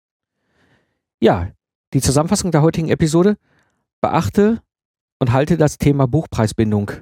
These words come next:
im Auge. Auch ich werde mit Sicherheit hier im Podcast das ein oder andere Mal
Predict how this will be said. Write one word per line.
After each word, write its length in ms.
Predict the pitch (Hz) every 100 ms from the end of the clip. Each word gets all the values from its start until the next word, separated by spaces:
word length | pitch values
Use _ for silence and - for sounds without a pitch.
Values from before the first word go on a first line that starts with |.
| _ _ _ _ -
im 140 | 113
Auge. 400 | - 117 156 185 - _ _
Auch 160 | - 120 -
ich 220 | 151 -
werde 340 | 139 143 143 -
mit 140 | 120
Sicherheit 380 | 113 123 127 117
hier 180 | - 117
im 100 | 107
Podcast 400 | 107 - 107 -
das 120 | -
ein 160 | - 98
oder 160 | 95 -
andere 200 | 98 92
Mal 160 | 92